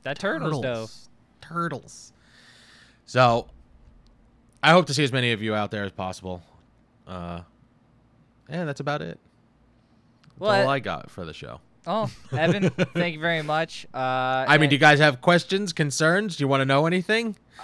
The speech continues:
Speaker 1: Uh, why don't you tell people when the date is again so they get it into their heads, like, right now?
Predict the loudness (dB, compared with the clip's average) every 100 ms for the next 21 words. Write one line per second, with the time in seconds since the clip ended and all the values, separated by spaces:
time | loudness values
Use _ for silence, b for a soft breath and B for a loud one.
0 | B -2 0 0 0 0 -2 -4 0 0
1 | -2 -6 -8 -4 -2 -2 -6 -8 -6 -6
2 | -6 -8 -8 -8 -8 -10 -8 -6 -4 -4
3 | -6 -8 -8 -8 -8 -10 -12 -14 -14 -10
4 | -10 -10 -10 -12 -12